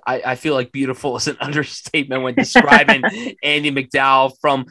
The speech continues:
Speaker 1: not only from the eighties when this movie came out, but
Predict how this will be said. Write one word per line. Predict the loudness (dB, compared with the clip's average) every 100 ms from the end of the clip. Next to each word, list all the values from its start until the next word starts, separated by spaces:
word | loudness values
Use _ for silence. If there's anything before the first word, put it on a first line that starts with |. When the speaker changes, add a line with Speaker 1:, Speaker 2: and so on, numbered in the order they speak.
| _
Speaker 1:
not | -4 0 2
only | 0 -2 -4
from | -4 -4
the | -8
eighties | -8 -8 -8 -10
when | -8
this | -10 -8
movie | -8
came | -6 -4
out, | -4
but | -6